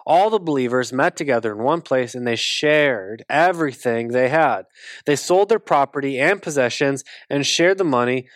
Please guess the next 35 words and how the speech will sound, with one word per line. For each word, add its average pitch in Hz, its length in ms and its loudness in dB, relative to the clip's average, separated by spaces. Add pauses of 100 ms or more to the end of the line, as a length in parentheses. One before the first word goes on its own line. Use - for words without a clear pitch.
(140)
with 139 240 0 (100)
those 120 540 0
in 113 320 -8
need. 135 280 -4 (500)
And 135 200 -4
you 147 120 0
read 175 240 0
that 156 180 0
right. 147 320 0
They 151 160 0
sold 156 460 0 (240)
everything 165 640 0
they 147 200 2
had. 139 340 2
If 117 80 -6
they 156 160 0
owned 160 240 0
property, 160 500 0
they 151 140 0
sold 160 360 0
it. 123 80 0
If 117 120 -6
they 131 100 2
had 147 220 0
shelter, 170 460 0 (260)
they 151 120 0
sold 165 340 0
it. 131 100 -2
Whatever 160 340 2
that 185 200 0
they 185 180 2
had 151 240 0
that 143 100 0
was 127 180 -6
worth 165 460 0